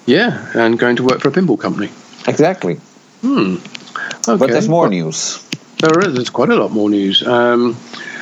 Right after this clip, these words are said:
Speaker 1: as part of their sales, um, they have now appointed, um, Stefan Riedler, um, from R S Pinball in Austria, uh, as their European distributor for the, for the, uh,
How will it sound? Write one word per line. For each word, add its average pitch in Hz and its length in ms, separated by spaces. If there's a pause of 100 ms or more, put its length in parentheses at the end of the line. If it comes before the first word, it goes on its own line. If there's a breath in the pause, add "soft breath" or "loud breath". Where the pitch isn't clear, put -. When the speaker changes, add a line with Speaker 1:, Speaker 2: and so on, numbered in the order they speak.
(840 loud breath)
Speaker 1:
as - 80
part 156 220
of 127 60
their 127 120
sales, 127 640 (140)
um, 127 600
they 123 640 (140)
have - 300
now 127 300
appointed, 117 680
um, 104 240
Stefan - 400
Riedler, 127 400 (420)
um, 101 340
from 104 180
R 104 180
S 104 140
Pinball 104 580
in 98 320
Austria, 113 480 (600 loud breath)
uh, 117 380
as 120 240
their 123 180
European 131 540
distributor 147 640
for - 120
the, 101 140
for - 360
the, 107 380
uh, 101 280